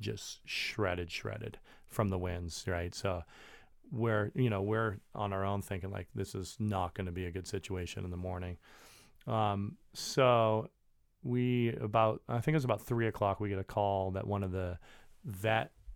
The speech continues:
tents, which was the main check-in tent, had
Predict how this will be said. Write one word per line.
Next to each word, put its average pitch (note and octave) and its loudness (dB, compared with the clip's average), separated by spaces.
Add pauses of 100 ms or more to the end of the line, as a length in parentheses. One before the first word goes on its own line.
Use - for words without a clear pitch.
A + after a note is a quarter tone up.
(120)
tents, G2 -2
which - -4
was F#2+ -2
the F#2+ -2
main F#2+ 0
check-in G2+ 2
tent, F#2 -6 (880)
had F#2 2